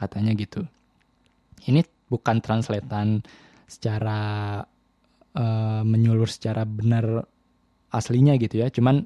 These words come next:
inti dari apa yang dia bicarakan aja gitu. Karena ya dia tulis pakai bahasa Korea, saya nggak ngerti. Nah, intinya dia mengakui bahwa di dalam postingan yang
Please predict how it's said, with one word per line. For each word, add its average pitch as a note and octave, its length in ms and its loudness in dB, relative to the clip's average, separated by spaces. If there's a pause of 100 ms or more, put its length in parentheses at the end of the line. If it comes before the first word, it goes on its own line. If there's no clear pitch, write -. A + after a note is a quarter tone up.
(140)
inti A#2+ 400 4
dari A2+ 240 0
apa A2 240 -6
yang A2 240 0
dia G#2+ 240 -4
bicarakan G#2 560 -6
aja A#2 160 2
gitu. G#2 240 -4 (560)
Karena A#2+ 320 4 (560)
ya G2+ 240 0
dia G#2 160 0
tulis B2+ 320 2 (240)
pakai G2 480 -4
bahasa F#2+ 560 -4 (480)
Korea, A2+ 320 2
saya A2 160 0
nggak G2 240 2
ngerti. - 200 -6 (1160)
Nah, A2 160 -2 (560)
intinya B2 480 6
dia D3+ 240 4
mengakui B2 720 2
bahwa A#2 640 2
di A#2 160 -2
dalam A2+ 640 0 (640)
postingan A2+ 480 2
yang A2+ 320 2